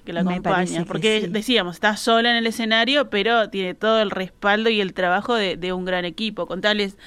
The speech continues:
Speaker 1: a, a los
Speaker 2: <laughs>
Speaker 1: oyentes a ver quién te acompaña,
Speaker 2: Bueno,
Speaker 1: sí.
Speaker 2: Nelson Mancebo en el vestuario.
Speaker 1: Que te puso unos
Speaker 2: Este,
Speaker 1: tacos altos.
Speaker 2: ah, sí, bueno.
Speaker 1: <laughs>
Speaker 2: Pero mira, este, es un hombre tan importante en,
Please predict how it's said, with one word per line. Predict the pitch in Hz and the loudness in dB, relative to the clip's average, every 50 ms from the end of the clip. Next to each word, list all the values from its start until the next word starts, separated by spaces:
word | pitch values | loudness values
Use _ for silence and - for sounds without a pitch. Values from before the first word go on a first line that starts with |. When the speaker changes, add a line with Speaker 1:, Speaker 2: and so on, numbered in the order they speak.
| - - - | -20 -8 -4
Speaker 1:
a, | - 190 | -2 0
a | - 202 208 | 2 2 2
los | 208 202 - | 2 0 -2
Speaker 2:
<laughs> | |
Speaker 1:
oyentes | 220 202 - 233 226 214 202 196 | -2 -2 -2 -2 -2 -2 -2 -2
a | 202 202 | 0 0
ver | 202 202 202 | 0 0 -2
quién | - 254 262 262 262 | 0 0 0 2 2
te | 254 233 | 0 0
acompaña, | 214 - - - 214 214 214 220 | -2 0 0 -2 0 0 0 0
Speaker 2:
Bueno, | 196 196 185 185 170 165 | 0 0 -4 -6 -6 -4
Speaker 1:
sí. | - 185 | -2 -2
Speaker 2:
Nelson | 202 226 240 - - 196 185 | 0 -2 -2 -4 -4 -4 -4
Mancebo | 170 160 160 156 - - 220 220 208 190 170 165 - - - | -4 -4 -6 -6 -4 -2 -2 0 0 0 -2 -4 -4 -6 -8
en | 175 160 151 | -6 -6 -4
el | 147 147 | -4 -6
vestuario. | 139 139 139 - - - 180 190 208 214 214 202 196 185 185 196 196 202 202 - - - - | -6 -10 -12 -12 -10 -8 -6 -4 -2 -2 -2 -2 -2 -2 -4 -4 -6 -8 -10 -16 -20 -20 -14
Speaker 1:
Que | - - | -8 -6
te | 180 185 | -4 -4
puso | 190 190 180 185 | -2 -2 -2 -2
unos | 170 - | -2 -2
Speaker 2:
Este, | - - | 0 0
Speaker 1:
tacos | 180 170 156 165 160 196 | 0 0 0 -2 0 0
altos. | 190 185 185 185 - 202 - - | 0 0 0 -4 -8 -10 -8 -6
Speaker 2:
ah, | 180 165 185 | -4 -4 -4
sí, | - - - 285 147 147 - | -4 -4 -2 0 2 4 4
bueno. | - - 294 359 - 143 - 320 - - | 4 4 4 2 2 2 -2 -4 -4 -6
Speaker 1:
<laughs> | - - - - | -20 -12 -6 -4
Speaker 2:
Pero | 262 240 254 247 240 226 220 208 202 202 | -2 0 2 2 2 0 0 0 -2 -2
mira, | 214 214 196 185 165 156 151 151 147 - | -2 -4 -4 -4 -4 -4 -4 -6 -8 -10
este, | - 165 - - - 190 170 180 | -12 -16 -14 -10 -8 -6 -6 -6
es | 214 - - 233 | -6 -6 -6 -6
un | 202 202 | -4 -2
hombre | 214 220 226 214 208 202 190 185 175 170 160 160 156 156 160 - - - - - - - - - - - | -2 -2 -2 -2 -2 -2 -2 -2 -2 -4 -4 -4 -6 -8 -10 -12 -16 -20 -20 -20 -20 -20 -20 -20 -10 -4
tan | - 233 247 247 240 226 - - | -2 -2 0 0 -2 -4 -4 -4
importante | 214 202 196 - 196 180 180 - 226 233 233 226 - 226 208 196 180 175 170 165 160 160 160 160 - - - - 175 185 - | -4 -4 -2 -2 -4 -4 -2 -2 -2 -2 -2 -4 -4 -4 -4 -2 -4 -4 -4 -4 -4 -6 -6 -8 -10 -12 -12 -14 -14 -14 -14
en, | 165 | -16